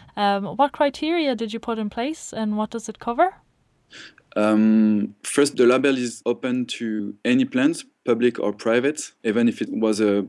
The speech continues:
Speaker 2: public initiative at the beginning. So every plant which composts biodegradable waste separately collected, meaning that municipal solid waste or sewage sludge are not allowed and can't be part of any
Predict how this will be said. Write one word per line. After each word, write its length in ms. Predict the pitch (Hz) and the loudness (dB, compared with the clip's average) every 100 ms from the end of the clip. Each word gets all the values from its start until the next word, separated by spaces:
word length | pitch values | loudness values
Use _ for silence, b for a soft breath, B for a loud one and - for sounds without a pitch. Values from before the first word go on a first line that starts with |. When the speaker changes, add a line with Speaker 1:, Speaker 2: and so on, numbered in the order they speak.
| - | -2
Speaker 2:
public 300 | 107 110 113 | 0 0 0
initiative 480 | 113 - 110 120 | 0 0 -2 0
at 80 | 110 | 0
the 80 | 104 | 2
beginning. 500 | 104 110 117 131 151 B B B B B B | 2 4 4 4 0 B B B B B B
So 220 | - 113 | 0 2
every 280 | 107 120 131 | 4 4 2
plant 300 | 139 143 147 | 2 0 0
which 260 | 117 113 - | -4 -4 -2
composts 540 | 123 123 127 - - | 0 2 -2 -2 -4
biodegradable 760 | 120 123 120 120 120 117 113 113 | 4 4 6 4 4 2 0 0
waste 480 | 110 123 135 - - - | 2 2 2 -6 -12 -6
separately 540 | - 117 120 120 - | -4 0 2 2 -2
collected, 560 | - 117 110 - 92 90 - _ - | -2 0 0 -2 -6 -6 -16 _ -2
meaning 560 | 120 120 127 123 120 107 | 2 4 4 4 2 0
that 260 | 101 98 | -2 -2
municipal 500 | 107 123 135 135 127 | -4 -2 -2 -2 -2
solid 320 | 120 120 120 | -2 -2 -2
waste 380 | 117 120 113 - - | 0 0 0 -4 -6
or 260 | 98 92 82 - - | -2 -2 -4 -10 -16
sewage 420 | - - 120 113 - | -10 0 2 2 0
sludge 300 | 123 123 - | 0 0 0
are 140 | 107 | -2
not 260 | 110 120 123 | 0 0 2
allowed 420 | 113 110 139 135 - | 4 6 4 2 -4
and 240 | 107 101 - | -4 -4 -10
can't 340 | - 127 127 113 | 0 2 2 0
be 120 | 120 | -2
part 440 | - 120 127 135 | 2 0 0 -2
of 180 | - 104 - | -6 -6 -2
any 340 | 113 120 120 | 4 4 4